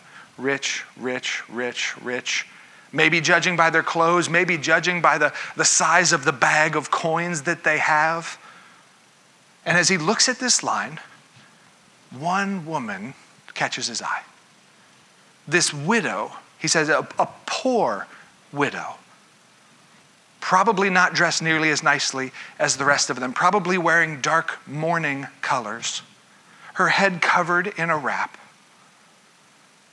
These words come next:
Maybe she's standing there just rubbing these two coins together, all she has.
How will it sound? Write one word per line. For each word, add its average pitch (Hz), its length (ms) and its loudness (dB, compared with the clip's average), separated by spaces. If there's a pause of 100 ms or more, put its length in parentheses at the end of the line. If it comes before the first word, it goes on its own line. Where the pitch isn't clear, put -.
(320)
Maybe 220 420 -2
she's 180 280 0
standing 160 560 0
there 151 180 0
just 135 220 -6
rubbing 147 380 -2
these 135 200 -4
two 139 220 -4
coins 139 440 -6
together, 117 540 -6 (1080)
all 127 180 0
she 151 200 -4
has. 92 520 -6